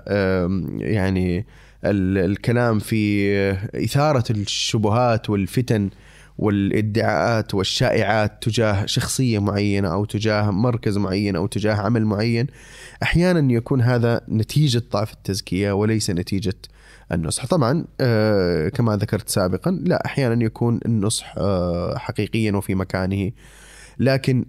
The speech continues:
هذا، هذان الأمران من أكبر ما، من أكبر الآثار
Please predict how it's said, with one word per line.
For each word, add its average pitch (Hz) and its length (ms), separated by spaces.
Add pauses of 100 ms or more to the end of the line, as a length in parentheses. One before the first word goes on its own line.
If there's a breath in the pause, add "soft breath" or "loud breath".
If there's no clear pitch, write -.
(120)
هذا، 131 500
هذان 120 420
الأمران 120 440
من 110 240
أكبر 127 320
ما، 101 640
من 98 460
أكبر 117 260
الآثار 123 760